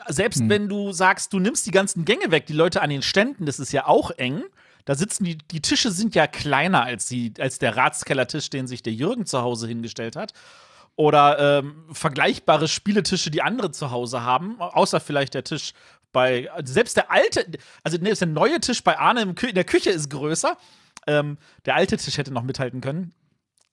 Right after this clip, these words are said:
Speaker 1: Äh, äh, es ist halt einfach so, die Leute sitzen eng beieinander. Und wenn du sagst, „Okay, wir müssen ein Meter fünfzig Abstand zueinander halten, plus die Erklärer und dieses und jenes und sonstiges und Hygienemaßnahmen und dieses und jenes“, dann bist du in einer Situation, und das hatte mir irgendjemand vorgerechnet,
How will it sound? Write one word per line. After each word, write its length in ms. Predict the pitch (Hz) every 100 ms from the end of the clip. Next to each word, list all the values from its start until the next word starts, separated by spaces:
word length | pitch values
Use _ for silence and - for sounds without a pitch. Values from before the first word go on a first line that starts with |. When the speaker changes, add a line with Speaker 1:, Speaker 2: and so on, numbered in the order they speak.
| _ _ _ - _ -
Speaker 1:
Äh, 340 | 151 165 175
äh, 40 | 180
es 120 | 160
ist 140 | 247
halt 100 | 226
einfach 240 | 185 175 190
so, 140 | 190
die 160 | 160 160
Leute 260 | 156 185
sitzen 220 | 165 170 165
eng 160 | 147
beieinander. 400 | 143 120 113 98 - - -
Und 80 |
wenn 80 | 156
du 80 | 170
sagst, 240 | 165 160
„Okay, 400 | 160 - 156 104 -
wir 140 | 127
müssen 380 | 147 165 165 160 -
ein 160 | 160
Meter 220 | 180 170 160
fünfzig 420 | 190 - 127 143
Abstand 300 | - 226 196
zueinander 360 | 214 208 220
halten, 320 | 202 247 269 -
plus 240 | 220 240
die 120 | 226
Erklärer 420 | 156 - 139 214
und 120 | 214 156
dieses 300 | 220 220 139
und 60 |
jenes 320 | 120 175 247
und 80 | 143
sonstiges 440 | 139 190 269 247 196
und 100 | 147
Hygienemaßnahmen 720 | 135 156 247 240 240 269 240
und 160 | 151 147
dieses 260 | 220 247
und 100 | 165
jenes“, 360 | 147 175 359 - - - - - _ _
dann 300 | 147 156 -
bist 280 | 220 - 392
du 180 | 359
in 200 | 220 190
einer 140 | 175 151
Situation, 840 | - 151 160 - - 156 214 330
und 180 | - 170
das 100 | 156
hatte 140 | 180
mir 80 | 170
irgendjemand 340 | 156 175 185 -
vorgerechnet, 600 | 190 220 226 - 269